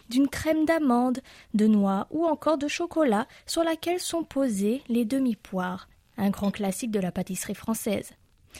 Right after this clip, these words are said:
Voilà, ne dit-on pas, il faut se garder une poire pour la soif. Moi, je la garde pour le dessert. Et comme vous m'êtes très sympathique, j'accepte volontiers de couper la poire avec vous,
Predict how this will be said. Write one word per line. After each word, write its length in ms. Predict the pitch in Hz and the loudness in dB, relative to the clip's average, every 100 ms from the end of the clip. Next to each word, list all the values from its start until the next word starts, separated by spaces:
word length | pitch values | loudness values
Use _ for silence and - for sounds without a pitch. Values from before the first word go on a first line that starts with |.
| - - - | -20 -16 -2
Voilà, 420 | 214 226 190 170 _ _ _ - | 2 4 2 -2 _ _ _ 2
ne 160 | 320 | 2
dit-on 340 | 359 403 339 285 | 2 0 0 0
pas, 300 | - 226 - _ _ | 0 -2 -2 _ _
il 160 | - 320 | 0 0
faut 240 | - 370 | 2 0
se 340 | 370 - 359 311 | 0 -2 -2 2
garder 420 | 294 302 254 277 | 2 4 2 4
une 180 | 294 285 | 4 0
poire 320 | - 247 262 | 2 2 2
pour 160 | - 311 | 2 2
la 100 | 311 | 2
soif. 460 | - 214 - - _ _ _ - | 0 0 -2 -10 _ _ _ -4
Moi, 320 | 208 190 202 285 _ 247 | 2 4 4 -2 _ -2
je 120 | 208 | 2
la 160 | 214 | 2
garde 300 | 202 233 269 - | 2 0 0 -2
pour 160 | 285 | 0
le 100 | 277 | 2
dessert. 600 | 247 247 - 196 190 - _ _ - - | 2 0 0 -2 -2 -6 _ _ -20 -6
Et 140 | 285 302 | -2 0
comme 280 | 349 349 311 | 2 2 2
vous 180 | 247 | 2
m'êtes 340 | 254 240 247 - - | 2 2 0 -6 -8
très 180 | - | -4
sympathique, 760 | 180 180 185 233 - 330 339 - - - | -4 -4 -4 -4 -2 -2 -2 -4 -20 -16
j'accepte 520 | - 339 339 349 349 349 | -2 -2 0 -4 -2 -2
volontiers 680 | 262 233 381 415 370 - 311 | 0 2 4 4 2 0 0
de 100 | 294 | 0
couper 360 | - 269 294 | -2 0 2
la 120 | 269 | 2
poire 300 | 269 - 294 | 2 4 4
avec 280 | 302 254 240 | 4 0 0
vous, 220 | 208 220 | -2 -4